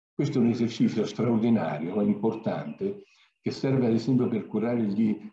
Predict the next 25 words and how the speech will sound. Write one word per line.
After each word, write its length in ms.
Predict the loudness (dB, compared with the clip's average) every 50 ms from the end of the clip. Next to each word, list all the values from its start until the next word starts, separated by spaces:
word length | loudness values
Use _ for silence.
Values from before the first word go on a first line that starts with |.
| _ _ _
squilibri 920 | _ _ 0 2 2 4 4 2 2 0 0 0 0 0 0 -2 -6 -12 -14
del, 380 | -6 -2 -2 0 0 0 0 -2
del 160 | -2 -2 0
muscolo, 400 | 2 2 2 0 -2 -4 -6 -6
tra 160 | -4 -2 2
i 40 | 2
muscoli 400 | 4 4 2 0 -2 -2 -2 0
del, 360 | 0 -2 -2 -2 -2 -2 -4
del 160 | -4 -8 -8 -6
quadricipite 960 | -6 -4 -4 -4 -4 -2 0 -2 -2 -2 -4 -4 -2 -2 -4 -4 -6 -12 _ -8
e 120 | -8 -6
che 120 | -4 -4
sono 260 | -6 -4 -2 0 0 0
spesso 400 | 0 -2 -2 -2 -2 -2 -2 -2
la 120 | -2 -2
causa 500 | -2 0 0 2 0 0 -2 -2 -4 -2
di, 360 | -2 -2 -2 -2 -2 -4 -6 -10 _ _ _ _
eh, 180 | -8 -8 -8 -6
di 140 | -8 -10 -12
problemi 680 | -10 -6 -6 -4 -2 -2 -2 0 2 2 2 2 2 0
di, 260 | 2 2 0 0 0
di, 280 | -4 -4 -6 -6 -8 -10 _ _ _
del 220 | -8 -8 -8 -6
tendine 380 | -4 -2 -2 -2 -2 -2 -2 -2
rotuleo. 720 | -2 -2 -4 -4 -6 -8 -10 -10 -10 -12 -12 -14 -16 _